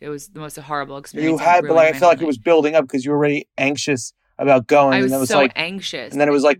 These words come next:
Speaker 2: we got there and, like, "Okay, let's go," the first night, and then you were, like, out. And then you were getting angry with me for staying with you and then not staying with you, and I didn't know if I should stay or go or stay or go. Then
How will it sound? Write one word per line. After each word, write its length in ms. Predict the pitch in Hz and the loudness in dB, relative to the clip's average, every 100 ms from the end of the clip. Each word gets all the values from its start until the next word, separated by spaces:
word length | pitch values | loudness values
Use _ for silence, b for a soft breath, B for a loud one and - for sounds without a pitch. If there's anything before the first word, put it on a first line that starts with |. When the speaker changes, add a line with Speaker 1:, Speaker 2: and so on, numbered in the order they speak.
| - | -4
Speaker 2:
we 100 | 135 | -4
got 320 | 123 160 156 - | 2 2 2 2
there 340 | 139 135 135 | 2 4 0
and, 140 | - 135 | -4 -2
like, 180 | 135 131 | -2 -2
"Okay, 340 | 143 143 151 | -2 2 0
let's 180 | 139 120 | 0 -4
go," 220 | - 147 139 | 0 0 0
the 80 | |
first 260 | 123 143 - | -2 -2 0
night, 140 | 160 | 0
and 100 | 135 | 0
then 100 | 135 131 | -6 -6
you 80 | |
were, 80 | 135 | -2
like, 280 | 139 131 - 127 | 0 0 -2 -2
out. 280 | 135 117 _ _ _ _ - | -2 -2 _ _ _ _ -6
And 160 | 147 | -2
then 100 | 151 | 0
you 100 | 151 | 2
were 200 | 147 143 - 110 | 4 2 -2 -6
getting 340 | 131 160 156 - | 2 2 2 0
angry 240 | 147 165 156 | -2 0 -2
with 140 | 131 | -4
me 160 | 151 139 | -4 -4
for 180 | 131 | -4
staying 360 | 127 - 180 175 | -6 0 2 2
with 160 | 143 135 | -2 -2
you 320 | 139 135 139 _ _ | -2 -2 -6 _ _
and 160 | 127 139 | -8 -4
then 280 | 139 131 - _ _ 151 | -2 -2 -6 _ _ 0
not 260 | 165 170 | 2 2
staying 260 | - 151 147 | 0 0 0
with 140 | 135 | 0
you, 100 | 143 | 0
and 60 | 139 | 0
I 60 | 139 | 0
didn't 140 | 160 | 2
know 100 | 156 | 2
if 80 | 139 | 2
I 60 | 131 | -2
should 160 | 117 - | -4 -2
stay 340 | - 170 156 | 2 4 4
or 80 | 135 | 2
go 280 | 127 156 143 | 4 4 4
or 80 | 131 | 0
stay 160 | - | 0
or 100 | 147 | 0
go. 220 | 135 156 143 | 4 2 2
Then 180 | 131 | -4